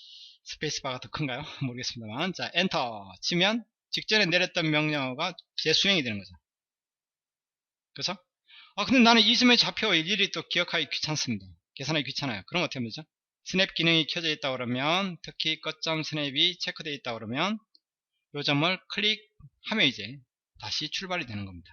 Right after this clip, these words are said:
아시죠? 자, 밑으로 이십, 엔터. 이쪽으로요. 왼쪽으로 얼마입니까? 사십이죠. 엔터. 밑으로 갖다 놓고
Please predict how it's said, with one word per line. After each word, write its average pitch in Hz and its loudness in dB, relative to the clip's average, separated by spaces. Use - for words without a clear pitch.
아시죠? - -2
자, 110 0
밑으로 160 -2
이십, 165 -2
엔터. 175 0
이쪽으로요. 151 -2
왼쪽으로 139 -2
얼마입니까? 139 -2
사십이죠. 131 -4
엔터. 120 -8
밑으로 127 -12
갖다 123 -10
놓고 180 -6